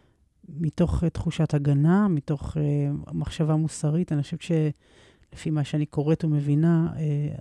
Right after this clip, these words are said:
טייסים שהזכרת, יש להם גם, אה, ולא רק, אה, צווים, אה, של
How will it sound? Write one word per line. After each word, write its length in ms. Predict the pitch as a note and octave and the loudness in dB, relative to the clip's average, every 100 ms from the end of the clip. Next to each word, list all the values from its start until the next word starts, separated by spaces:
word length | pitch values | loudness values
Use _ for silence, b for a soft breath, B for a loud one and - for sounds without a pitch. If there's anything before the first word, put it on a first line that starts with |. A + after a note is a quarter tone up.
| - _ - | -14 _ -4
טייסים 460 | D#3 C#3 - E3 | -2 -2 -2 -2
שהזכרת, 580 | - D#3 D3+ D#3+ D3+ - D3+ C#3+ C#3+ - - C#3 | -2 -4 -2 0 0 2 2 2 2 -2 -6 -6
יש 300 | D3+ D3+ E3 | -4 -2 0
להם 300 | D#3 D3 - D3 E3+ | 0 0 -2 -8 0
גם, 300 | E3 D#3 D3 - b b b b - | 2 4 2 -4 b b b b -8
אה, 240 | D3 D3 C#3+ | -2 0 2
ולא 180 | D3 D#3 | 2 4
רק, 360 | D3+ D3 - | 2 0 -2
אה, 360 | D#3 D3 D3 C#3+ D3 - | -2 0 0 -2 -6 -4
צווים, 520 | - C#3+ D#3 D3+ D3+ | -2 0 2 2 2
אה, 540 | D3 C#3+ C#3+ C#3 C#3 | 2 2 2 0 -2
של 280 | - D3 C#3+ | -4 -4 -4